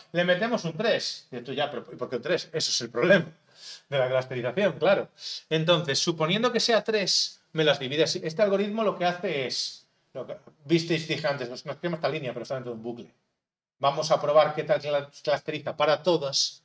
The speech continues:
para distintos números, y luego ver cuál parece tener más sentido. Pero yo estoy diciendo, bueno, si queremos hacer tres,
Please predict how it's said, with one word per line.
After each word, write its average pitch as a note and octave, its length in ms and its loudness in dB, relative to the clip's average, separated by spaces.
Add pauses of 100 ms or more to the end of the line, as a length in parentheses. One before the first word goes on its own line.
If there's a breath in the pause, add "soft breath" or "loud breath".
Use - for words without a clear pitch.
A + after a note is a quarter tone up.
para C3 400 2
distintos D3+ 420 -4
números, D#3 680 -8
y E3+ 80 -4
luego D3+ 280 -2
ver D#3 200 -4
cuál D3+ 200 -4
parece D3 300 -4
tener C#3 200 -8
más C#3 160 -8
sentido. A2 380 -16 (640)
Pero C#3+ 180 -2
yo C#3+ 120 -4
estoy E3 160 2
diciendo, C#3 300 -2
bueno, C3 300 0 (240 soft breath)
si C3 200 -8
queremos D#3 320 0
hacer F#3 240 0
tres, - 600 -2